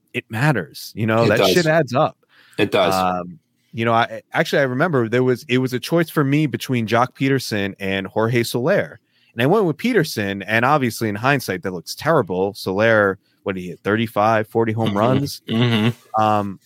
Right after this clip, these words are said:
Speaker 1: a-, and really, it should have been obvious. Ho-, Jorge Soler, even though he had injury risk, um, he was gonna play every day. So let,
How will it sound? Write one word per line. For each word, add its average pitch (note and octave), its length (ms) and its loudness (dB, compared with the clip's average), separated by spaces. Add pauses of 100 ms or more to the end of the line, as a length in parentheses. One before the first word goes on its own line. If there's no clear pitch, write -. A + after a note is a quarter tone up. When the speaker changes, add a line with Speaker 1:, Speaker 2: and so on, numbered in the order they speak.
(140)
Speaker 1:
a-, C#3 200 -2
and D3+ 180 2
really, F3+ 320 2
it B2 220 -6
should G#3 160 0
have D#3 100 0
been D3+ 120 0
obvious. C3 600 -2 (220)
Ho-, D#3 320 -2
Jorge G#3 300 0
Soler, C#3 420 2
even F3 240 0
though E3+ 120 2
he D3+ 100 2
had C3+ 180 2
injury G2 400 -2
risk, E2+ 380 -8 (560)
um, G#2+ 540 2 (200)
he D#3 80 0
was E3+ 100 2
gonna F#3 140 2
play F#3+ 240 2
every E3+ 180 0
day. F3 380 0 (540)
So D3 280 2
let, C#3 240 0